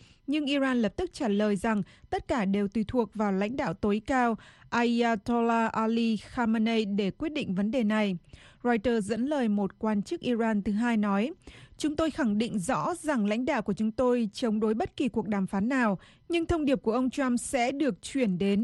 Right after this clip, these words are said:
ông Khamenei để làm quyết định." Chúng tôi cũng nói với quan chức Oman rằng bất kỳ cuộc tấn công nào chống lại Iran mang lại hậu quả khu vực và quốc tế.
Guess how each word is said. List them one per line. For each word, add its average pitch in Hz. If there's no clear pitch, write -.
ông 247
Khamenei 233
để 202
làm 190
quyết 311
định." 262
Chúng 247
tôi 262
cũng 240
nói 220
với 233
quan 247
chức 240
Oman 240
rằng 208
bất 320
kỳ 254
cuộc 196
tấn 202
công 247
nào 220
chống 220
lại 277
Iran 233
mang 220
lại 196
hậu 202
quả 214
khu 240
vực 220
và 190
quốc 262
tế. 220